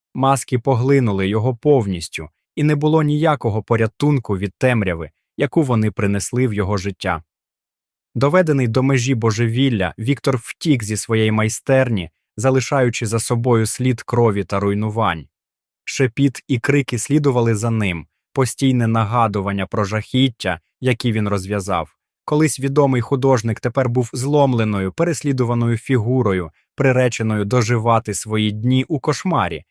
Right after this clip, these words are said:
який він сам і створив. Здоровий глузд Віктора висів на волосині,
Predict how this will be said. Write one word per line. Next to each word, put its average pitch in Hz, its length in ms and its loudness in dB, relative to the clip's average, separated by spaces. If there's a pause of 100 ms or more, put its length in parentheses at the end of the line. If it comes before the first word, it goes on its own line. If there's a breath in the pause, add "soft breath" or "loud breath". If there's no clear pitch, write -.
(180)
який 135 380 0
він 113 200 -2
сам 120 380 0
і 117 100 -4
створив. 104 580 -4 (800)
Здоровий 151 540 2
глузд 127 380 0
Віктора 113 440 0
висів 117 420 -2
на 113 120 2
волосині, 113 720 0